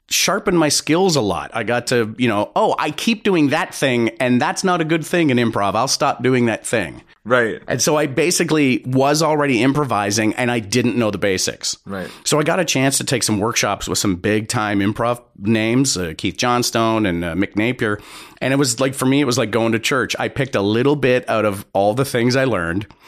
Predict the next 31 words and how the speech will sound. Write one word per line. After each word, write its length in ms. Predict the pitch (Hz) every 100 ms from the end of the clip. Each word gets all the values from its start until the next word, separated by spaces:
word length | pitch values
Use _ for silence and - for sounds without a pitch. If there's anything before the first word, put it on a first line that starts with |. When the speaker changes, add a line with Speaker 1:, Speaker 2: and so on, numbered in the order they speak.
| - - -
Speaker 1:
Like, 260 | 107 95 -
you, 200 | 131 127
you, 160 | 127 139
when 120 | 139
you 60 | 147
go 60 |
to 80 | 151
church, 320 | 143 151 123
you're 80 | 120
like, 200 | 110 92
"Not 240 | 127 151 120
all 180 | 120
of 140 | 131 87
this 240 | 92 -
is 100 | 87
good. 320 | - 95 92
There's 160 | 135 285
a 80 | 339
couple 420 | - 101 - 320
of 80 | 359
things 280 | 220 95 92
that 140 | 101
are 120 | 87 82
okay, 380 | 80 - 78
Speaker 2:
Right. 300 | 127 117 95
Speaker 1:
but 120 | 104 160
not 200 | 143 127
all 160 | 120
of 120 | 120
this 200 | 98 95
is." 240 | 104 101